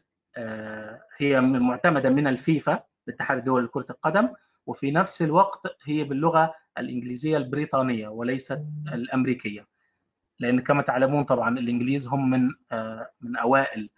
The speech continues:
من طور كرة القدم. طبعا كرة القدم، آه، ظهرت في الصين، آه، يمكن من آلاف السنين، لكن، آه، نتكلم عن كرة القدم بمعناها الحديث، هم الإنجليز هم أول من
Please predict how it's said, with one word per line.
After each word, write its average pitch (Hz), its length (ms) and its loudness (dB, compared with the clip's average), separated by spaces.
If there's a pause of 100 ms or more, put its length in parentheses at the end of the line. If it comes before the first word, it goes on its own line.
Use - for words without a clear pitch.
(200)
من 120 280 2
طور 123 480 2
كرة 123 420 -2 (300)
القدم. 143 320 0 (120)
طبعا 120 220 -6
كرة 131 240 -6
القدم، 151 340 0
آه، - 800 -14
ظهرت 127 440 4
في 117 300 -6
الصين، 117 540 -2 (420)
آه، 110 500 -10 (460)
يمكن 117 320 -12
من 123 120 -4
آلاف 131 280 2
السنين، 143 440 -2 (300)
لكن، 147 520 0 (380)
آه، 110 260 -8
نتكلم 127 460 2
عن 120 220 4 (240)
كرة 143 220 2
القدم 123 340 0
بمعناها 127 320 0
الحديث، 151 520 -2 (340)
هم 139 320 -2 (120)
الإنجليز 127 640 -4
هم 131 140 -2
أول 135 480 4
من 135 240 4